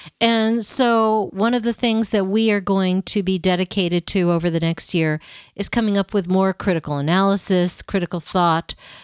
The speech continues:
so that we can challenge all of us to get to that next level. Because the more we see of what's going on out there,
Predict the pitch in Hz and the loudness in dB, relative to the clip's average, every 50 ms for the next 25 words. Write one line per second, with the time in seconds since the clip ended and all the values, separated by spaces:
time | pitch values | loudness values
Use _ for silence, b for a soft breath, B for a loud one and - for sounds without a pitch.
0 | B B B - - 220 208 185 185 185 180 - - 190 196 214 220 190 - - | B B B -2 0 2 2 2 2 2 0 0 0 0 2 2 0 0 -2 0
1 | 208 208 190 180 180 175 175 175 175 170 175 170 - - - 226 214 202 196 196 | 0 2 2 2 2 2 2 2 2 0 -2 -2 -2 0 2 2 2 2 2 2
2 | 190 180 180 175 175 175 - - - - - - 190 202 196 185 180 156 151 147 | 2 2 2 2 2 0 0 -4 -6 -2 0 2 2 4 4 2 2 2 0 0
3 | 143 147 - - - - - _ - 214 185 147 180 165 165 - - - 202 170 | -2 -2 -2 -6 -8 -10 -10 _ -2 -2 0 2 0 0 0 -2 0 0 2 2
4 | 160 160 151 151 156 - _ 180 175 180 165 - 127 160 151 147 - - - 175 | 2 0 -2 -4 -6 -10 _ -2 -2 -2 0 -2 -2 -4 -4 -4 -6 -4 0 0
5 | 151 143 151 143 - 165 - - 170 165 156 156 156 160 - B B B B B | 2 2 0 0 -2 -4 -2 0 0 2 2 2 0 -2 -4 B B B B B
6 | B _ _ - 202 208 220 240 262 269 233 233 233 220 - - - 247 247 233 | B _ _ 2 2 4 4 4 2 2 2 0 0 0 -2 -2 0 2 2 4
7 | 220 196 180 170 170 170 185 202 208 - - - 214 190 180 175 175 175 170 170 | 2 2 2 0 0 0 0 0 0 -2 -2 0 0 0 2 0 0 0 2 2
8 | 175 170 170 151 151 147 - - 160 151 147 143 139 135 | 2 2 2 0 0 -2 -2 -2 0 0 2 0 0 -2